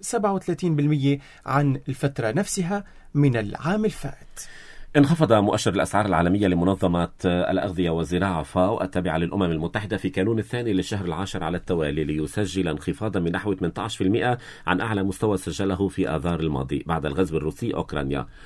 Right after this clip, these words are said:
Speaker 2: وقالت المنظمة أن مؤشرها للأسعار الذي يقيس السلع الغذائية الأكثر تداولا في العالم سجل مائة وواحد وثلاثين فاصل اثنين نقطة في المتوسط الشهر الماضي مقارنة مع مائة واثنين وثلاثين فاصل اثنين نقطة لشهر كانون الأول،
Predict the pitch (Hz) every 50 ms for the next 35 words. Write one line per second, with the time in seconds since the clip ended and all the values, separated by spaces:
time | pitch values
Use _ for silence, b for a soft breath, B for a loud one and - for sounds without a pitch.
0 | B B B B B B B 104 107 110 107 107 104 - 131 135 135 120 - -
1 | 73 85 85 85 95 87 92 87 87 65 60 90 87 87 85 85 85 78 73 80
2 | - - 123 123 92 82 80 85 82 80 76 - 87 - - 82 110 127 92 80
3 | 165 78 - 78 76 - - 110 95 - - - - 110 98 78 76 73 - 87
4 | 87 90 - 104 98 107 - 82 85 - - - - 98 78 - - 78 92 92
5 | 90 85 80 73 - - 78 78 95 110 120 120 117 - - - 120 110 82 92
6 | 85 82 82 90 98 87 90 - 92 85 - 90 85 110 107 92 - 92 92 87
7 | - - 110 104 B B B B B B - 113 113 117 120 - - 104 120 117
8 | - - - 98 - 113 113 104 95 107 104 110 110 - 110 90 90 95 - 110
9 | 104 104 101 98 98 101 98 98 98 98 92 - 98 95 98 98 98 92 - 95
10 | 92 90 90 85 85 87 87 113 120 107 98 92 95 95 90 - 87 82 110 107
11 | - 101 92 - - 87 82 - - 104 95 85 78 - - 113 113 - 98 85
12 | 87 - - 104 95 - - - 90 98 98 92 76 57 64 67 67 67 65